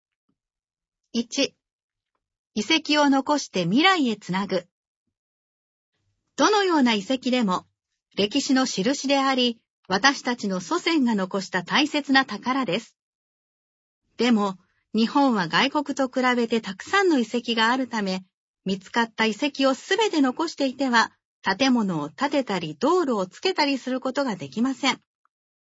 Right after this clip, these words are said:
だから、多くの場合、発掘調査をして、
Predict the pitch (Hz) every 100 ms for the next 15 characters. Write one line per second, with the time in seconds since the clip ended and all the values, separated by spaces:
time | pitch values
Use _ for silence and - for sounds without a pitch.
0 | _ _ _ - 240 254 220 202 202 _
1 | _ _ - 302 370 277 247 208 190 180
2 | 170 160 - _ _ _ _ 208 214 -
3 | - 349 339 370 - 285 269 - 233 233